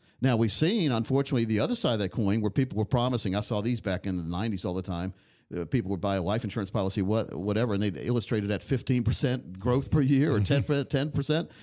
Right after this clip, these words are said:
Speaker 1: Well, the life insurance industry, all the whole, the whole world basically has been one percent interest rate. Banks, those kind of things. So you're not gonna have what they said.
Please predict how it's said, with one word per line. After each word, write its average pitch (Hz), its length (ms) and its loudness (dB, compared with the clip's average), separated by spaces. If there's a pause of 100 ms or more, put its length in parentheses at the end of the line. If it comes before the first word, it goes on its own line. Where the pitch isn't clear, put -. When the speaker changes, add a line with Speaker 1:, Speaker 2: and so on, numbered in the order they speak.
(160)
Speaker 1:
Well, 139 320 0 (240)
the - 80 -2
life 151 220 0
insurance 143 320 0
industry, 143 260 0
all 135 180 2
the 135 120 2
whole, 180 280 2 (100)
the 123 120 0
whole 165 220 2
world 107 500 0
basically 107 320 0
has 107 100 0
been 107 220 0 (280)
one 139 260 2
percent 135 340 2
interest 151 320 0
rate. 76 220 -2
Banks, 135 320 -2
those 156 240 0
kind 107 120 -2
of 92 60 -2
things. 95 300 -2
So 139 80 2
you're 117 120 4
not 143 200 2
gonna 127 160 0
have 120 180 2
what 113 140 -6
they 110 100 0
said. - 420 -2